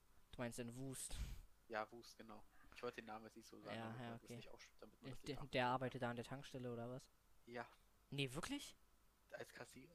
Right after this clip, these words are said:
Speaker 2: als Ka-, der kassiert da irgendwie auch ab. Hab ich letztens, hab ich letztens erst gesehen. Hab mich so gewundert.
Speaker 1: Hä? Okay,
Speaker 2: Tatsächlich.
Speaker 1: krass. Krass,
Speaker 2: Krass.
Speaker 1: aber, aber auch so, auch heftig so, dass du, dass du das jetzt so wusstest, einfach so aus dem Stegreif.
Speaker 2: Das, das war aber wirklich,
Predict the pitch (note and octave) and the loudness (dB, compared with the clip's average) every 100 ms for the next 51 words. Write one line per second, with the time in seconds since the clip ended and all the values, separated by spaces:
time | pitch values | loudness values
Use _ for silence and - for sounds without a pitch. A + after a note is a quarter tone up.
0 | - B2+ - - - - B2 B2 - D3+ | -10 -10 -8 -12 -12 -6 -6 -4 -8 -6
1 | C3 A#2+ A#2+ A2+ - - - - - B2 | -6 -6 -8 -10 -10 -10 -12 -16 -12 -10
2 | - C#3 - C3+ C3+ C#3 - D3+ C#3+ - | -8 -10 -10 -10 -6 -6 -8 -8 -10 -10
3 | C3 C#3+ - - - - - - - - | -10 -10 -10 -12 -18 -20 -20 -18 -16 -10
4 | A#2+ A#2+ C#3+ D3+ A#2+ - - - - - | -8 -8 -8 -10 -14 -16 -20 -20 -20 -18
5 | - - - - - - - G#2+ A2 A#2 | -18 -20 -20 -20 -10 0 2 2 2 2
6 | A#2 - - - A2+ - - A#2+ - - | 2 -2 -6 -10 -8 -4 -2 0 0 0
7 | A#2 D#3 - - - - - - - B2+ | 0 0 -4 -8 -14 -20 -20 -6 2 8
8 | D#3 - B2+ A#2+ - B2 B2 G2+ B2 - | 10 8 6 4 4 4 4 4 0 -2
9 | B2+ A#2 - A#2 - C#3+ - C#3+ - A#2+ | -4 -2 0 0 0 0 0 -2 0 -4
10 | A2+ - - A#2+ A#2+ A2+ - A#2+ B2 A#2+ | -2 -2 -6 -12 -2 -2 -2 -4 -2 -2
11 | - A2+ A2+ - D3+ - D3+ - G3+ C3 | -2 -4 -4 -4 -4 -2 -2 -2 -4 -2
12 | B2+ A#2 - A2+ - D#3+ A#2 G#2+ C3 - | -2 -2 -4 -6 -4 -2 0 -2 -2 -6
13 | C#3 C3+ - F3 F3+ F3 F#3 - | -8 -6 -2 0 0 0 -6 -12